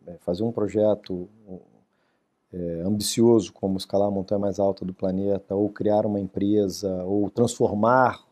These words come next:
a empresa na qual você trabalha, é,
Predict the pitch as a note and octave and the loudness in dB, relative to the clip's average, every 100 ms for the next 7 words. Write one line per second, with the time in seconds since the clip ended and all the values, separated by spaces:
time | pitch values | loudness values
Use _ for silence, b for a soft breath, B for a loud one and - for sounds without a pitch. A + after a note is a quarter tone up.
0 | - A2 G#2+ A#2 A2 G#2 G2+ G2 G#2 G2 | -8 -6 -2 2 4 2 -2 0 0 0
1 | F#2 F#2+ F#2+ F2 G2+ B2 A2 F#2+ _ _ | -4 -8 -6 -2 0 0 -2 -6 _ _
2 | _ _ _ _ _ A2 G2+ F#2 | _ _ _ _ _ -8 -6 -6